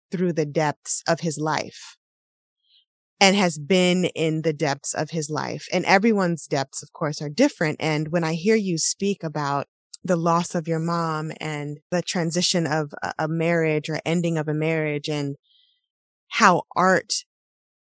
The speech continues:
and feelings have grounded you into yourself, it's so moving. And I'm curious, what stands out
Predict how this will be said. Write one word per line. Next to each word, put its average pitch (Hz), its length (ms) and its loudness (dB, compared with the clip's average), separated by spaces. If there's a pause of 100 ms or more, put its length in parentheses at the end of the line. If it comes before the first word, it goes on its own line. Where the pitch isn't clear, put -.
(140)
and 156 200 0
feelings 220 680 2
have 151 300 -6
grounded 180 640 2
you 151 160 0
into 180 340 0
yourself, 147 480 0
it's 170 180 2
so 233 360 4
moving. 190 580 2
And 175 100 2
I'm 170 140 2
curious, 196 680 2 (800)
what 226 280 2
stands 220 440 2
out 180 260 2